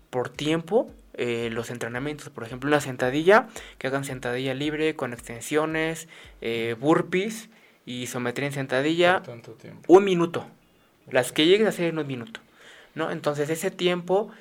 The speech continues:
Speaker 1: te va forzando a que, no sé, en un mes, eh, aumentes más tu tiempo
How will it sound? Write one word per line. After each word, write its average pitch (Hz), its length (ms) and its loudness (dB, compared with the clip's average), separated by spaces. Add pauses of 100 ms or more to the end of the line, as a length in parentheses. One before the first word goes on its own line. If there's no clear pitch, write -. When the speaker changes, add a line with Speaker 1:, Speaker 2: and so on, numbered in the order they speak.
(260)
Speaker 1:
te 139 100 0
va 139 140 4
forzando 165 720 -2 (140)
a 120 280 -6
que, 127 100 -10
no 131 120 -8
sé, 143 140 -2
en 143 120 -2
un 160 120 0
mes, 208 320 2 (500)
eh, 127 220 0
aumentes 135 460 0
más 123 200 -6
tu 127 100 -8
tiempo 117 320 -10